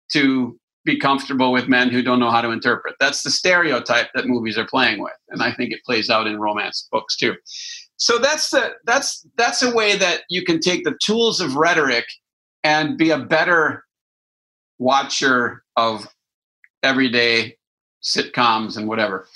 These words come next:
But the reason it works so easily for formulaic T V shows and movies is because it's derived from, from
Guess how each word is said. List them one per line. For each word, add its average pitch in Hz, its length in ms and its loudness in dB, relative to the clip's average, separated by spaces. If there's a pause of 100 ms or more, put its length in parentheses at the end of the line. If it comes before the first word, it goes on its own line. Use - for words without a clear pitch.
(1160)
But 170 720 0
the 202 140 2
reason 254 520 2
it 196 180 0
works 190 360 0
so 180 400 0
easily 151 520 0
for 139 180 0
formulaic 160 880 2 (280)
T 156 160 2
V 135 240 2
shows 131 360 2
and 120 140 0
movies 131 440 0
is 123 160 -2
because 127 640 0 (360)
it's 151 220 0
derived 151 520 2
from, 135 400 -2 (100)
from 131 160 2